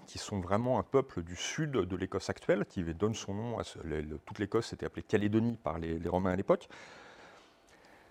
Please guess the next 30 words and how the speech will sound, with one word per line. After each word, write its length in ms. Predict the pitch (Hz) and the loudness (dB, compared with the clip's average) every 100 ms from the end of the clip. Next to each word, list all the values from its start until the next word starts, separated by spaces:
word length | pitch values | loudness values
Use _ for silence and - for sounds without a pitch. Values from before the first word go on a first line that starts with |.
| _ _ _ _ | _ _ _ _
Et, 320 | 226 233 220 - | 12 12 12 12
euh, 1040 | 143 123 120 110 110 107 107 110 107 107 104 | 12 12 12 12 10 8 2 0 -2 -4 -6
c'est 680 | - - - 190 190 190 156 - _ _ _ _ - | -6 -4 0 2 4 4 0 -8 _ _ _ _ 2
en 100 | 135 | 2
fait 260 | - 185 | 4 -2
ce, 380 | - - 143 135 | -4 -2 0 0
ce, 640 | 117 - - 110 98 92 90 | -4 -8 -2 0 2 2 0
cette 300 | - - 98 | -2 -4 -2
définition 880 | 107 175 - 170 160 - 170 165 165 | 0 0 0 -6 -6 -6 -6 -4 -4
du, 400 | 123 - 117 123 - | -6 -4 -4 -4 0
euh, 300 | 90 82 76 - - | 0 0 -4 -8 -4
on 60 | |
les 160 | 95 98 | -2 -2
appelle 240 | - 110 | 2 0
Pictes, 560 | - - - - - - _ _ _ _ _ - | 0 -8 -10 -12 -14 -14 _ _ _ _ _ -8
c'est 100 | 92 | -4
l'idée 260 | 98 143 | 0 0
qu'on 160 | 175 139 | 2 0
s'en 160 | - 123 | -2 -2
fait 200 | - 139 | 0 -2
depuis, 380 | - - 110 | -4 -6 2
euh, 240 | 101 82 80 | 2 2 -2
près 180 | - 101 | 2 2
de, 120 | 90 | 4
de, 380 | 90 85 82 80 | 0 2 2 0
de 180 | 80 78 | -4 -2
mille 160 | 90 95 | 0 -2
huit 100 | 101 | -2
cents 280 | - 113 135 | 0 2 4
ans, 160 | 190 | 4